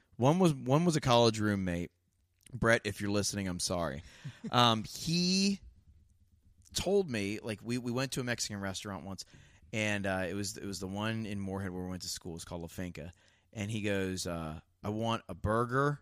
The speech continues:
Speaker 1: and fries." <laughs> And it's, it was on the menu. So, like, they brought him a burger and fries,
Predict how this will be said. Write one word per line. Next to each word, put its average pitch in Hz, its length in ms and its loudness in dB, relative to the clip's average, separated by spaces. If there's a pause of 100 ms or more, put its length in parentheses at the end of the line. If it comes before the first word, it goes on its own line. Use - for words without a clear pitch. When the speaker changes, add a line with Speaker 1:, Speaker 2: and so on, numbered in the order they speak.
(200)
Speaker 1:
and 95 120 -8
fries." 92 680 -2 (160)
<laughs> - 120 -10 (760)
And 135 100 6
it's, 147 240 0
it 165 140 0
was 151 100 0
on 208 220 10
the 277 60 -2
menu. 196 420 0 (180)
So, 120 540 0 (160)
like, 101 340 0
they 107 100 -4
brought 170 280 4
him 208 80 0
a - 20 -4
burger 127 260 2
and 107 120 -4
fries, 151 480 -2